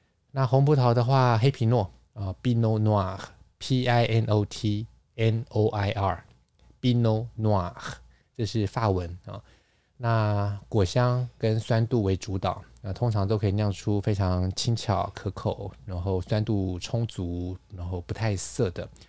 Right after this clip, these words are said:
尤其是你不想花很多钱，你绝对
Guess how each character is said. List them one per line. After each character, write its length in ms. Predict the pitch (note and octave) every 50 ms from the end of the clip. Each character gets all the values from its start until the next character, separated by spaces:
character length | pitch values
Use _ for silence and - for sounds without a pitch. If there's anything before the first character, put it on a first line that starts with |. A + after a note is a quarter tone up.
| _ _
尤 80 | - A#2
其 140 | - B2 A2+
是 380 | G#2+ - B2+ B2 A2+ A2 G#2
你 100 | F#2+ F#2+
不 80 | F2+ -
想 160 | A2 G#2+ F2+
花 120 | G#2 G#2
很 100 | G2 F#2+
多 160 | F2 G#2 G2+ G2
钱， 260 | - - G2+ F#2 F2
你 120 | F2+ F2
绝 160 | - - F#2+
对 440 | F2+ G#2+ G#2+ G#2 F#2+ F#2+ F#2+ F#2+ F#2